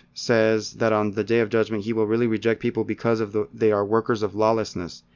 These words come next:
Uh, and he's talking about believers in that context. We talked about this in, uh, fla-, Fatal Flaw number two. And, uh, K-, Kaufman had pointed that out. Uh,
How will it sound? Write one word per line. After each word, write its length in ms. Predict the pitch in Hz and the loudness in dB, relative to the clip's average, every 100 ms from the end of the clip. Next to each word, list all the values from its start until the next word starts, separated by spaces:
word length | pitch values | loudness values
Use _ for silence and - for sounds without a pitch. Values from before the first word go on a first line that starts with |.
| _ - | _ -8
Uh, 180 | 101 101 | -6 -6
and 240 | 107 127 | -4 0
he's 120 | 117 - | 0 2
talking 260 | 120 117 | 0 0
about 180 | 110 104 | -2 0
believers 400 | 104 110 107 101 | 0 0 0 -2
in 60 | 98 | -4
that 160 | 95 | -6
context. 440 | 110 104 95 92 104 | -4 -4 -4 -8 -10
We 100 | 98 | -6
talked 300 | 113 107 104 | -4 -2 -2
about 240 | 104 101 | -4 -2
this 200 | 104 - | -4 -4
in, 180 | 98 98 _ _ _ - | -6 -8 _ _ _ -8
uh, 160 | 95 | -6
fla-, 240 | 95 113 - | -2 -2 -2
Fatal 240 | 123 113 | 0 0
Flaw 220 | - 117 | 2 2
number 200 | 110 98 | 2 0
two. 360 | 98 107 104 78 _ _ - - - - - - | -4 -2 -2 -4 _ _ -20 -20 -20 -20 -20 -10
And, 400 | 101 101 95 95 | -6 -4 -4 -6
uh, 220 | 95 95 - - | -8 -10 -12 -10
K-, 100 | 110 | -4
Kaufman 560 | 123 120 110 101 92 | 2 2 2 -4 -4
had 180 | 98 101 | -8 -6
pointed 280 | 107 104 98 | -4 -4 -4
that 140 | 101 | -6
out. 200 | 98 95 _ _ _ _ _ _ _ _ - | -8 -10 _ _ _ _ _ _ _ _ -8
Uh, 240 | 104 101 | -6 -6